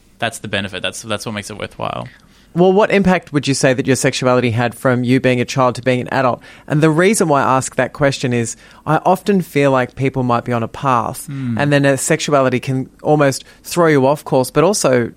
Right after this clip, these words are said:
Speaker 2: take you in a different direction. In what ways do you think your sexuality impacted who you've become today?
Speaker 1: One hundred percent it impacted the way I, who I've become today. I mean, the thing is,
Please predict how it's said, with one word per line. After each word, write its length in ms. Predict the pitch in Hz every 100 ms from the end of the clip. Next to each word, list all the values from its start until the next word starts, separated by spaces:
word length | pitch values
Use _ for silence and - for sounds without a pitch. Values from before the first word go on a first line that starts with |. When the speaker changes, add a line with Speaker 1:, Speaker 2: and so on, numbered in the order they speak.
| _ -
Speaker 2:
take 260 | 151 127
you 60 | 123
in 80 | 117
a 40 |
different 300 | 98 - 113
direction. 560 | 117 131 - 131 104 - - - _
In 240 | - 156 143
what 220 | 156 147
ways 500 | 156 143 135 123 -
do 140 | -
you 300 | 131 117 135
think 240 | 131 131 117
your 80 | 120
sexuality 640 | - 131 120 123 120 117 95
impacted 720 | 135 120 117 - 120 98 - _ _
who 120 | - 147
you've 260 | 135 127
become 320 | 135 123 120
today? 460 | 117 117 123 107 - _ _ _ -
Speaker 1:
One 160 | 127
hundred 280 | 123 131 123
percent 320 | 110 - 104
it 60 | 104
impacted 340 | 98 101 -
the 80 | 104
way 100 | 95
I, 20 |
who 260 | 98 113 107
I've 100 | 95
become 260 | 110 104
today. 260 | 98 104 98
I 60 | 98
mean, 140 | 104
the 60 | 107
thing 220 | 127 120
is, 420 | 110 104 101